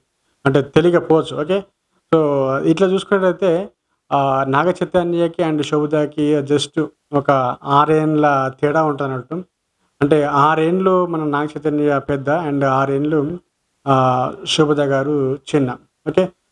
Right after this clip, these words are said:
అంటే ఇప్పుడు ఈయన పుట్టిందైతే వచ్చేసి, ఆ, నైన్టీన్, ఆ, ఎయిటీ సిక్స్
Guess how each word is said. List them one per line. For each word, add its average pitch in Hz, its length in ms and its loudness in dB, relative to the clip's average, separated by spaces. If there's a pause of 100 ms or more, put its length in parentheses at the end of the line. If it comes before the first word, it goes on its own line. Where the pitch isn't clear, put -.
(100)
అంటే 160 140 4
ఇప్పుడు 160 240 2
ఈయన 165 240 4
పుట్టిందైతే 165 580 0
వచ్చేసి, 151 480 -2
ఆ, 139 260 0
నైన్టీన్, 147 460 0
ఆ, 135 1000 -6
ఎయిటీ 151 580 2
సిక్స్ - 340 -8